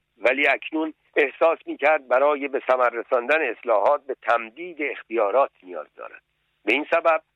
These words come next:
طی نامه‌ای از مجلس خواستار تمدید اختیارات شد، اما اقدام او باعث شد مخالفان سابق همراه با عده‌ای از دوستان و همپیمانان خودش علیه او سفارایی کنند.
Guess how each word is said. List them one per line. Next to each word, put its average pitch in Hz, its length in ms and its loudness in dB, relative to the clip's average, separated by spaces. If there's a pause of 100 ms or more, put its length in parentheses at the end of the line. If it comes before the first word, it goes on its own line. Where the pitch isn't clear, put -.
(380)
طی 151 280 0
نامه‌ای 127 480 0
از 123 140 0
مجلس 113 520 -4 (280)
خواستار 139 640 -2
تمدید 113 600 -4
اختیارات 98 640 -2
شد، - 200 -14 (460)
اما 143 380 0 (360)
اقدام 160 500 0
او 143 180 -4
باعث 127 380 -2
شد 165 160 -4
مخالفان 123 840 0
سابق 127 460 2 (500)
همراه 127 480 2
با 117 200 -2
عده‌ای 123 440 -2
از 104 140 0
دوستان 107 760 -2 (200)
و 117 80 2
همپیمانان 110 1040 0
خودش 160 440 0 (500)
علیه 117 340 -2
او 120 220 -6 (100)
سفارایی 98 640 0
کنند. - 380 -18